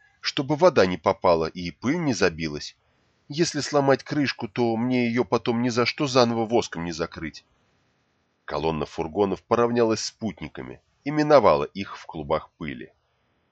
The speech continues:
«Возчики одеты просто», да и внешность у них невыразительная, но солдаты сидели в сёдлах прямо и неподвижно, будто замерев. Длинные стальные пики наклонены под одинаковым углом.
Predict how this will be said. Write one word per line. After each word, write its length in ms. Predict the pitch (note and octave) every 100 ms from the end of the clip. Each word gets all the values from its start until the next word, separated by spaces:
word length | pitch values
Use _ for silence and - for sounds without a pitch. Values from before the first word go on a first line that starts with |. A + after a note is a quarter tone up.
| _ _ -
«Возчики 520 | C3+ F#3+ - D#3+ D#3
одеты 400 | C#3+ B2+ C3+ B2+
просто», 580 | - F#2+ D#2+ - D2+ - _ _
да 180 | D2+ D#2+
и 60 | F2
внешность 500 | E2+ C3 - E2 -
у 40 |
них 220 | E2 D#2+
невыразительная, 1000 | E2 E2 F2 F#2 F#2 D#2+ - C2+ C2 B1+ - _ _ -
но 240 | D#2+ F#2
солдаты 500 | - C3 B2+ B2 A#2+
сидели 420 | - A2+ G#2 G#2+
в 80 | G#2
сёдлах 440 | - G#2+ F#2 F#2
прямо 420 | _ G2 G#2 G2+ F#2+
и 140 | -
неподвижно, 800 | F#2+ F2+ G2 F#2 F#2 D#2 C2+ B1+ - _ _ _
будто 460 | - A2+ C#3 - B2
замерев. 640 | G#2 A#2 A2 D#2+ C2+ - _ _ _ _ _ -
Длинные 480 | D2+ F2+ E2 D#2+
стальные 520 | D#2+ - E2+ E2 D#2+ D#2
пики 480 | - A2+ - F#2+ - _ -
наклонены 680 | A2 B2 B2 A2+ A2 A2
под 200 | G#2 G2+ F#2+
одинаковым 640 | F2 F#2 F2+ - E2+ F2
углом. 440 | F2 D#2+ C2+ A#1+